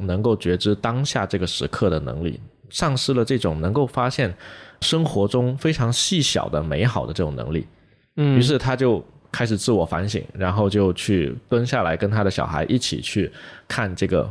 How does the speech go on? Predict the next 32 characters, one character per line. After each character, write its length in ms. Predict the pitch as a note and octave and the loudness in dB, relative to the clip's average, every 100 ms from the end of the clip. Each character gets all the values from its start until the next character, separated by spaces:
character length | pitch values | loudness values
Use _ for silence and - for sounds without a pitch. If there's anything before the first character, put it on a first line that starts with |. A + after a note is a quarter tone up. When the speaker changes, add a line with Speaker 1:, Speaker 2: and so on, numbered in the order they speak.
| A2 | -4
Speaker 1:
美 120 | F#2+ F2+ | -2 0
好 200 | G2+ - | 0 -2
的 120 | D#2 | -4
花 280 | - E2+ E2+ | -4 -2 -2
了。 100 | - _ | -4 _
Speaker 2:
但 140 | - E3 | -2 0
上 180 | F3+ | 0
班 140 | E3 D#3+ | -2 0
不 80 | D#3+ | -2
还 160 | C#3+ | -2
是 100 | C3 | -4
迟 200 | E3+ - | -2 0
到 160 | C3+ B2+ | 2 0
了 80 | A#2 | -2
吗？ 160 | C3+ G3 D#4 - F#4 E4+ D4 C4+ - | -4 2 2 4 2 2 2 0 -2
<laughs> 800 | - A3 A3 - - - - - | -6 -6 -6 -14 -18 -20 -20 -10
其 100 | - | 0
实 80 | G3+ | 2
你 80 | G3+ | 2
刚 120 | G3 | 2
才 100 | G3+ | 0
说 160 | F#3 G#3 | 0 2
那 80 | |
个 180 | G3+ D#3 | 2 2
对 100 | E3+ | 2
我 80 | F#3+ | 2
很 160 | F3+ A#2 | 2 -2
触 160 | - F3 | 0 0
动 140 | C#3 | 2
啊， 140 | G#2+ C#3 | 0 -2
就 120 | D#3+ | -2
是 400 | - D3 B2+ | 2 2 2